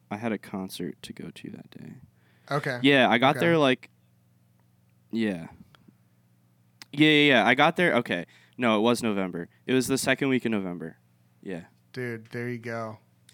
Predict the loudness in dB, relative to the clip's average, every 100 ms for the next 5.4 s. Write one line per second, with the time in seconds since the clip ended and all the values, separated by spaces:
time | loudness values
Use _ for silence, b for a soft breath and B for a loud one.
0 | b b -14 -10 -8 -6 -6 -6 -8 -8
1 | -10 -8 -6 -6 -4 -4 -4 -6 -8 -6
2 | -6 -6 -10 -12 -12 -12 -12 -10 -8 -6
3 | -6 -10 -12 -10 -10 -10 -12 _ b b
4 | b b -12 -10 -8 -6 -4 -2 -4 -6
5 | -10 -12 -14